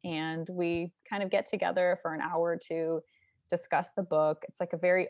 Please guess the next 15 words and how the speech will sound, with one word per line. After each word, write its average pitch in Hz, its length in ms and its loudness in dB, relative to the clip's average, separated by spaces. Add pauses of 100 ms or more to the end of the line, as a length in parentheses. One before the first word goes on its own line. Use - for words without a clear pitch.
open 170 460 -2
format, 160 500 -2 (160)
which 175 200 -4
I 165 60 2
really 156 340 0
enjoy. 156 540 -2 (120)
Like, - 220 -8
I 214 100 0
have 262 140 2
some 247 160 2
questions 170 460 -2
just 170 180 -4
to 165 60 -8
kind 160 280 -4
of 151 260 -2